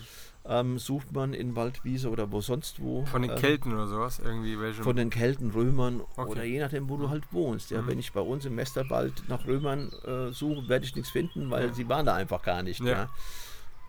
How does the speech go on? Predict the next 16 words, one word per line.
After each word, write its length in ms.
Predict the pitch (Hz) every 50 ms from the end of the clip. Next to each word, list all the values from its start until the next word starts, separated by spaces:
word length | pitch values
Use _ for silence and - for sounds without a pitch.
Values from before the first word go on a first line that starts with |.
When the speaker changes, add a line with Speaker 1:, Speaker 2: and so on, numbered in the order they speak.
| - - -
Speaker 1:
Auf 100 | 131 131
der 100 | - -
anderen 240 | 143 156 175 175 165
Seite 440 | - 156 151 165 165 180 180 156
hätte 260 | - - 117 143 165 160
ich 80 | 143
natürlich 440 | - 143 131 - 143 143 156 147 -
den 160 | - 139 131 127
großen 320 | 131 135 143 147 143 139
historischen 460 | 123 127 - 143 131 135 135 131 131 127
Fund 300 | - 208 262 320 - -
gemacht, 360 | 120 110 107 110 - - - -
wenn 220 | - 135 - -
ich 240 | - 135 131 131 -
da 200 | - 123 123 127
was 260 | 120 123 131 -